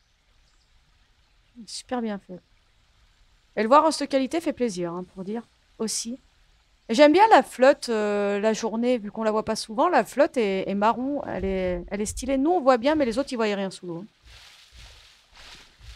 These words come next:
Moi, je vais avancer en essayant de trouver des trucs aussi pour Aza.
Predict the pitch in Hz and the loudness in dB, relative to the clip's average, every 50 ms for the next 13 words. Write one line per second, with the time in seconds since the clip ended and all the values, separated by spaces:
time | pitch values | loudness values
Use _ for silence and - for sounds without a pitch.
0 | - _ _ _ _ _ _ _ _ _ _ - - - _ _ _ _ _ _ | -20 _ _ _ _ _ _ _ _ _ _ -20 -20 -20 _ _ _ _ _ _
1 | _ _ _ _ _ _ _ _ _ _ _ _ _ _ _ _ _ _ _ _ | _ _ _ _ _ _ _ _ _ _ _ _ _ _ _ _ _ _ _ _
2 | _ _ _ _ _ - 185 175 165 185 175 180 190 190 - - 208 202 196 180 | _ _ _ _ _ -18 -16 -12 -10 -10 -10 -10 -10 -12 -10 -10 -10 -10 -10 -12
3 | - 190 190 185 - - 190 202 185 190 - - 196 - 190 180 - - - - | -12 -14 -14 -14 -16 -14 -12 -10 -10 -10 -12 -14 -18 -16 -16 -16 -16 -18 -20 -18
4 | 180 190 190 175 185 202 220 | -14 -14 -12 -10 -8 -10 -10